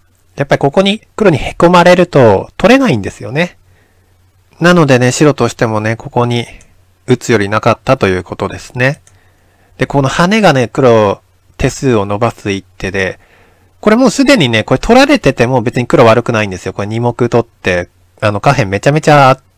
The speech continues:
厚い厚みなので、これ取られてても黒悪くないんですけど、これまだ取られてないんですね。跳ねる手が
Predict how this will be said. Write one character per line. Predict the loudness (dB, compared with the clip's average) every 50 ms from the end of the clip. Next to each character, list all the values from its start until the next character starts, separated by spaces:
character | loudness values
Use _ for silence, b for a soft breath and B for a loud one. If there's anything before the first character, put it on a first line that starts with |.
| _ _ -4
厚 | -4 -4 -4 -4 -4 -2 0
い | 0 0
厚 | -2 -4 -10 -12
み | -8 -8
な | -8
の | -8 -8
で、 | -12 -12
こ | -6 -4
れ | -4 -4
取 | -2 -2
ら | 0 0
れ | 0
て | 0 0
て | -2 -4
も | -6
黒 | -4 -4 -2 -2
悪 | -2 -4 -4
く | -10 -10
な | -10 -10
い | -10
ん |
で | -10 -16
す | -16 -12
け | -8 -8
ど、 | -8 -8 -10 _ _ _ _ _ _ _ _ _ _ _ _ _ _ _ _ _ _
こ | -8 -6
れ | -2
ま | 0 0 2
だ | 2
取 | 0 2 2 4
ら | 6 6
れ | 4 2
て | 0 -4
な | -4 -4
い |
ん | -8
で | -10
す | -14 -14
ね。 | -12 -10
跳 | -4 -2 2
ね | 4 4
る | 4 4 2
手 | 0 -2
が | -2 -2 -4 -4